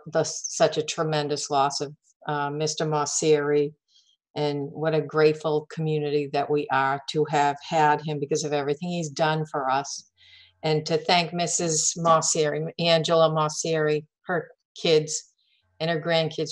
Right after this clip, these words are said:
because we know that level of service doesn't happen without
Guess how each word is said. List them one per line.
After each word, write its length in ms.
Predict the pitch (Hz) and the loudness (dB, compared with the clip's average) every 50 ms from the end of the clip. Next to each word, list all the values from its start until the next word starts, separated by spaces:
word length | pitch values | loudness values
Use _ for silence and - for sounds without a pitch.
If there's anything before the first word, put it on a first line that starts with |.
| - | -6
because 460 | 160 156 156 - 165 156 156 156 - - | -8 -6 -2 0 0 0 0 -2 -6 -8
we 160 | - 165 170 | -8 -6 -4
know 240 | 170 175 170 165 170 | 0 4 4 6 6
that 240 | 165 160 156 151 - - - | 8 6 4 2 0 -6 -8
level 320 | - 170 170 165 160 160 156 | 2 6 6 6 8 6 4
of 140 | 156 139 - | 2 0 -2
service 380 | - 165 151 151 151 151 - | -2 0 0 0 0 -2 -2
doesn't 320 | - 156 147 147 143 143 135 | 0 0 0 0 -2 -4 -4
happen 440 | 143 151 147 147 147 - 156 143 | -2 -2 -2 -2 -2 -4 -6 -6
without 440 | 143 147 151 151 - 147 143 147 - | -6 -6 -4 0 2 2 2 2 -2